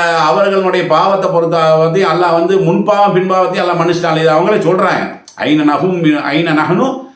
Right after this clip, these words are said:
மின் ரசூலில்லாஹி ஸல்லல்லாஹு அலைஹி வஸல்லம்." ரசூலுல்லாஹ் எந்த இடத்துல இருக்கிறாங்க, நாம எந்த இடத்துல இருக்கிறோம்? "வகத் கஃபர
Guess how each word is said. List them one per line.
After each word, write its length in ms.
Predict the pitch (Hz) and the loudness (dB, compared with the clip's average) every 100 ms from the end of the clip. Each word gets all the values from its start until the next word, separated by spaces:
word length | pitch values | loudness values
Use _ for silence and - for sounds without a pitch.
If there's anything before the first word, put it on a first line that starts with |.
| _ | _
மின் 180 | 135 139 | -4 0
ரசூலில்லாஹி 560 | 160 220 202 175 160 | 0 0 2 2 0
ஸல்லல்லாஹு 400 | 151 135 127 127 | 0 0 0 0
அலைஹி 180 | 120 113 98 | 0 -4 -4
வஸல்லம்." 360 | 95 104 123 92 - - _ _ | -2 -2 -2 -4 -8 -18 _ _
ரசூலுல்லாஹ் 520 | 110 - 156 170 165 151 | -6 -2 0 0 0 0
எந்த 200 | 147 143 | 0 -2
இடத்துல 260 | 139 135 | -2 -2
இருக்கிறாங்க, 400 | 131 123 123 143 | -2 0 -2 -2
நாம 360 | - 117 151 160 | -2 -2 0 0
எந்த 180 | 143 139 | 0 -2
இடத்துல 240 | 123 117 | -2 -2
இருக்கிறோம்? 540 | 104 95 110 - - - - - | -2 0 0 -2 -4 -12 -20 -4
"வகத் 260 | 160 151 135 | -2 0 0
கஃபர 260 | 147 170 | 0 0